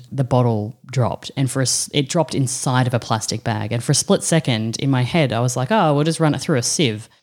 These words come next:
Again, for a split second before your brain goes, "No, stupid head." <laughs> You can't, glass. Uh, no. So I thought that was bloody funny. So that was lube in shoe.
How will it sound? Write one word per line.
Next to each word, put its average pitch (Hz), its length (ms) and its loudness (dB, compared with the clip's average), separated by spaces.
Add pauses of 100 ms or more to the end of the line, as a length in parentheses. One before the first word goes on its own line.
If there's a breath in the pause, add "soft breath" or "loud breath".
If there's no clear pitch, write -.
(200 soft breath)
Again, 156 260 2
for 139 120 0
a 170 40 4
split - 320 0
second 180 300 2
before 151 280 0
your 147 140 2
brain 143 380 4
goes, 135 240 2
"No, 208 300 4
stupid 139 480 0
head." 127 420 0
<laughs> - 60 -20 (360 loud breath)
You 220 260 2
can't, - 1500 -4
glass. 180 580 2 (260 loud breath)
Uh, 160 400 2
no. 190 340 0 (340 loud breath)
So 165 480 2
I 170 80 2
thought 190 120 0
that 156 80 2
was 139 120 -2
bloody 135 160 -2
funny. 117 260 -6
So 151 440 0 (100)
that 139 260 0
was 156 120 2
lube 156 260 4
in 135 80 6
shoe. 120 320 -4